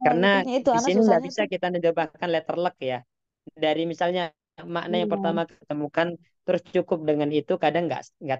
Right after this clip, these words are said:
Speaker 1: tepat juga.
Speaker 2: Iya, K-, kalau artinya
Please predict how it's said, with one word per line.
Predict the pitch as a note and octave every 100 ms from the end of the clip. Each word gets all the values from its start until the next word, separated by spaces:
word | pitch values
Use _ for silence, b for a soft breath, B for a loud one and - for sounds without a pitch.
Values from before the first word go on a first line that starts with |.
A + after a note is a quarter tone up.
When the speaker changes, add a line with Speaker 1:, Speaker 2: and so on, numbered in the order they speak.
| -
Speaker 1:
tepat | C3+ C3+ C#3
juga. | C3 A#2+ - _ _ _ _ _ _ _ _ _ _ _ _ _ _ -
Speaker 2:
Iya, | G#3+ G#3+ G#3 G#3 - _ -
K-, | - G#3+
kalau | G#3+ G3
artinya | G3 A3 B3+